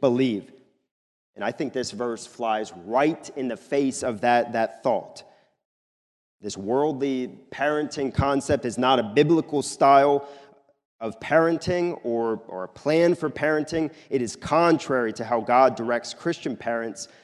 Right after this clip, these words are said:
to raise their children. So we find here that Christian parents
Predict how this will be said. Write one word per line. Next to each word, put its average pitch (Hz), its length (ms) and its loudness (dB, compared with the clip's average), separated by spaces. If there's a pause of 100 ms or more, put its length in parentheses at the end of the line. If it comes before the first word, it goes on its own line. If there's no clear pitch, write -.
(100)
to 107 100 -10
raise 113 380 -2
their 117 120 -6
children. 104 500 -10
So 120 140 -8
we 120 140 -4
find 190 340 2
here 165 140 0
that - 180 -2
Christian 175 320 -6
parents 147 480 -6